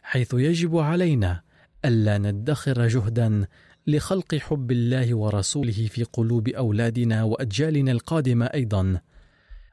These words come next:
وكذلك يجب أن نطلع العالم أيضا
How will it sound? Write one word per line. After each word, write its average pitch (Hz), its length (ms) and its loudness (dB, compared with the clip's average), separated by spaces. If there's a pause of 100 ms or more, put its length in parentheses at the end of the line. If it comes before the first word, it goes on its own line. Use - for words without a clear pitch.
(120)
وكذلك 139 800 0 (580)
يجب 104 420 2
أن 127 160 0
نطلع 120 420 0
العالم 131 480 2
أيضا 147 500 0